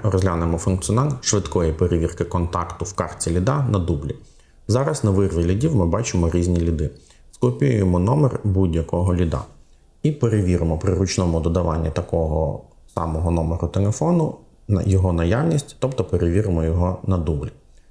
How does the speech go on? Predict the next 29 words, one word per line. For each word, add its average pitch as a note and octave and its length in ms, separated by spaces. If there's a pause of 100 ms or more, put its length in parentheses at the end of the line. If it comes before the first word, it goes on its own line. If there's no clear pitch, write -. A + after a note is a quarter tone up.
(120)
Відкриваємо A2 520
функціонал E2+ 580 (120)
"Додати F#2 480
новий D#2 320
лід" D2+ 280 (380)
і D#3 140
бачимо, G#2 460
що F2+ 440
в F2+ 60
нас F#2 260
неактивна E2+ 680
сіра - 340
кнопка C#3+ 420
"Перевірити F2+ 600
на F2+ 140
дублікати". D2 680 (440)
Для G#2 100
того, C3+ 240
щоб F#2+ 200
перевірити G2+ 640
контакт G2 520
на G#2 100
дублікати E2+ 680 (120)
за G2 220
номером E2 440
телефону E2+ 600
або D#2+ 300
за E2+ 120
e-mail, D#2+ 460